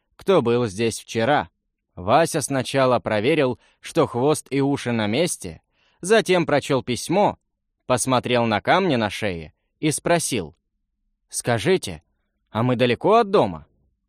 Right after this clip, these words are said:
«Я, например, уже дома», хитро прищурился старик. «А тебе домой долго ехать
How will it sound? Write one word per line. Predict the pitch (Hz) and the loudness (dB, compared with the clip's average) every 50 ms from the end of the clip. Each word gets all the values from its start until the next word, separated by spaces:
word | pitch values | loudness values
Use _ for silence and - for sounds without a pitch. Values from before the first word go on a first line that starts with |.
| _ _ _ _ _ _ - | _ _ _ _ _ _ -8
«Я, | 98 101 117 180 233 262 | -4 0 2 4 4 4
например, | 262 247 156 - 135 127 120 113 107 104 | 4 2 0 0 0 0 0 0 0 0
уже | 101 90 95 113 151 185 | -2 -2 0 0 0 2
дома», | 196 214 214 202 196 196 180 170 - _ _ _ _ _ _ _ _ _ _ _ | 4 2 2 2 2 0 0 -2 -6 _ _ _ _ _ _ _ _ _ _ _
хитро | _ - - 151 147 - - 127 120 | _ -4 0 0 0 0 0 -2 -2
прищурился | - - 127 117 - - 127 120 113 117 113 - - 135 | -2 -4 -6 -6 -6 -4 -4 -4 -2 -2 -4 -4 -6 -8
старик. | - - - 190 180 131 95 - _ _ _ _ _ _ _ _ _ _ _ _ _ _ _ | -8 -4 -2 -2 0 -2 -2 -6 _ _ _ _ _ _ _ _ _ _ _ _ _ _ _
«А | - 110 113 | 0 0 0
тебе | 110 - 127 113 123 135 160 | 2 0 0 2 4 4 4
домой | 165 175 170 165 170 175 175 175 156 - _ _ _ _ | 4 4 2 4 4 4 4 4 2 -2 _ _ _ _
долго | 117 117 156 202 233 240 233 196 170 | -2 2 4 4 6 4 4 4 2
ехать | 127 117 107 95 80 - - 76 - - - | 2 2 0 -2 -4 -8 -12 -20 -20 -20 -20